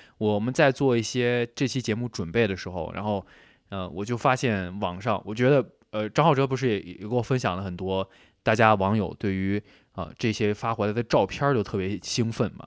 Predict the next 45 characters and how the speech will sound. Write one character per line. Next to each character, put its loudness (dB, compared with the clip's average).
呃， -4
就 -2
刚 6
才 4
你 2
解 -2
释 -4
那 0
些 -2
部 -2
分， -4
我 -10
觉 -6
得 -2
就 -4
是 -6
一 -6
个 -4
很 -6
重 -2
要 2
的 -4
一 -6
点， -10
那 -8
就 -6
是 -6
因 -2
为 -2
之 -2
前 -2
可 -10
能 -6
在 0
没 0
有 2
这 -4
个 0
望 -2
远 -6
镜 -6
和 -8
它 -6
这 -4
个 -2